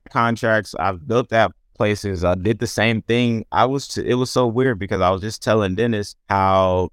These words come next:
the same thing had happened to me at Formosa. I had been working at Formosa for nine months, building up three different comedy nights at this club, and it was legendary. It was hilarious.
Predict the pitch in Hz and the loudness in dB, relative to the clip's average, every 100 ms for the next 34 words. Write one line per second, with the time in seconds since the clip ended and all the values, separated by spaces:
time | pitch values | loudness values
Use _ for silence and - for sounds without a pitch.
0 | - 101 98 - 117 117 107 113 113 98 | -6 -6 -4 0 0 0 0 0 0 0
1 | 98 95 104 95 - 92 90 90 90 101 | 0 0 0 -4 -4 -2 0 -2 -2 -4
2 | 87 113 127 76 80 92 92 92 90 107 | 0 0 0 -2 0 0 0 -2 0 -2
3 | 110 110 - 104 92 98 - 98 85 - | -2 -2 -2 -2 2 0 0 -6 -6 -8
4 | 76 71 76 110 131 120 95 95 - - | -6 -2 0 0 0 2 2 0 -4 -14
5 | - 69 95 110 110 117 110 104 - _ | -12 -4 0 0 2 2 4 2 0 _
6 | _ _ _ _ 92 101 110 120 127 120 | _ _ _ _ -2 0 2 0 -2 -2
7 | 113 104 98 95 90 87 90 - - - | 2 2 2 0 0 0 -2 -6 -8 -4
8 | 82 - 110 - 92 87 85 - - - | -4 -2 -6 -4 0 0 0 -4 -12 -8
9 | 92 87 - 95 98 104 - 80 - 85 | -4 -4 0 2 4 2 0 -8 -4 0
10 | 147 90 71 67 64 - 95 101 - - | 0 0 -2 -2 -4 -2 -2 -2 -6 -20
11 | _ 92 90 117 117 117 117 | _ -4 0 2 2 0 -4